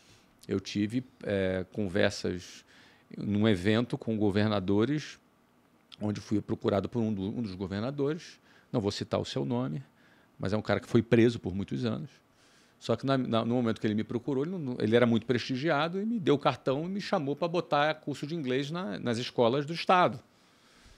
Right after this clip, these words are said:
E eu não, já pensou? Se, se meu nome estivesse na agenda dele, já,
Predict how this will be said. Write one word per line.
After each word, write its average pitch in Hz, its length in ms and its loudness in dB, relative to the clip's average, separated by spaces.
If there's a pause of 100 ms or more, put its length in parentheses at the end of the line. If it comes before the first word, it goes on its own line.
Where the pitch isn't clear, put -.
(720)
E 104 80 0
eu 104 160 2
não, 139 180 -2 (520)
já 110 100 0
pensou? 113 380 0
Se, - 120 -12
se - 140 -2
meu 202 180 6
nome 220 440 2
estivesse 135 600 -4
na 131 180 -2
agenda 156 520 4
dele, 135 480 4
já, 131 200 -2